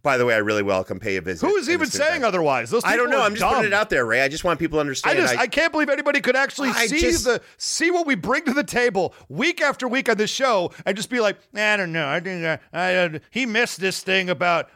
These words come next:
Speaker 2: uh, uh, uh, uh, this," and I don't, uh, get out of here with that nonsense, please.
Speaker 1: You remember what happened at that last convention where, you know, someone came up to us and said, "You missed point number three." And I was like, "What'd I do?"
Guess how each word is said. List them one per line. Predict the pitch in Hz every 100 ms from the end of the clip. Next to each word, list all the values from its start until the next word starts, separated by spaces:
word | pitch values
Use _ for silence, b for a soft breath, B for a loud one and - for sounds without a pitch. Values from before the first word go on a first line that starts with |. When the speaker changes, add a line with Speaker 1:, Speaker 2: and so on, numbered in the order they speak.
| b
Speaker 2:
uh, |
uh, | 160 160 156 156
uh, | 151
uh, | 151 156 147
this," | 143 180 175 160
and | 156
I | 165
don't, | 160 156 185
uh, | 196 202
get | 262 392
out | 320 254
of | 214
here | 185 190
with | 170
that | 175 156
nonsense, | 143 147 143 120 139 107 -
please. | - 175 120 92 - -
Speaker 1:
You | 131 160
remember | 254 208
what | 170
happened | 147 147 139
at | 117
that | 120
last | 110 113 -
convention | 101 98 95 127 165
where, | 139 127
you | 151
know, | 104
someone | 104 123 113
came | 107 107
up | 107
to | -
us |
and | 104 117
said, |
"You | 180
missed | 202 196 196
point | 202 208 185
number | 180 170
three." | 175
And | 120
I |
was | 113
like, | 95 -
"What'd | 85 87
I | 101
do?" | 127